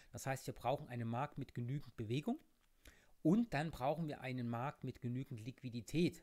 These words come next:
ja, dass auch das Geld, was dort, ähm, sozusagen reinfließt, genügend hin und her geht, dass genug Schwungmasse sozusagen da ist, dass wir hier unsere Trades auch zu vernünftigen Konditionen, Thema Spreads, im Markt mit platzieren können, weil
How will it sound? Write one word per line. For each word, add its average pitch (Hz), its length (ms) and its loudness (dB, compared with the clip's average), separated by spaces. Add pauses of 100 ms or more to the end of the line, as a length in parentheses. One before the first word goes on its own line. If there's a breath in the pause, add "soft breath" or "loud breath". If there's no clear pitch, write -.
ja, 113 200 -8
dass - 180 -12
auch - 160 -8
das - 220 -8
Geld, 160 320 0
was 131 120 -6
dort, 127 200 -4 (240 loud breath)
ähm, 123 340 -2
sozusagen 120 480 -4
reinfließt, 120 500 -4 (200 loud breath)
genügend 156 400 0
hin 147 140 -2
und 135 80 -2
her 131 160 0
geht, 117 120 -14
dass 107 100 -12
genug 135 280 -2
Schwungmasse 143 580 0
sozusagen 110 580 -6
da 117 220 -2
ist, 131 140 -6 (200 loud breath)
dass - 200 -6
wir 120 80 -2
hier 131 260 0 (180 loud breath)
unsere 127 360 -2
Trades - 360 -2
auch 117 160 -8
zu - 200 -6
vernünftigen 127 600 -2
Konditionen, 127 760 0
Thema 120 260 0
Spreads, - 480 -2
im 117 160 -4
Markt 107 400 -4
mit 110 120 -4
platzieren 135 460 -2
können, 120 280 -2
weil 120 100 2